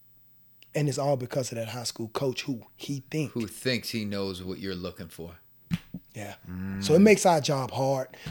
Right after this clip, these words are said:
Speaker 1: But, but you, you know, you know, from your que-, you know, your question was,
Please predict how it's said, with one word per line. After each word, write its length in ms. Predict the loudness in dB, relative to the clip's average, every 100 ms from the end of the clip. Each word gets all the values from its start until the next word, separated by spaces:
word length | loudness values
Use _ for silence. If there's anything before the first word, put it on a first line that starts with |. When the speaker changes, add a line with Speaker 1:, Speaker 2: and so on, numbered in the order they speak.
| 8
Speaker 1:
But, 320 | 10 10 4
but 240 | 4 4
you, 140 | 4 4
you 220 | 4 2
know, 60 | 4
you 100 | 4
know, 80 | 4
from 220 | 4 6
your 100 | 4
que-, 220 | 4 2
you 140 | 4 2
know, 60 |
your 220 | 2 2 2
question 440 | 2 2 2 2
was, 320 | 2 0 -2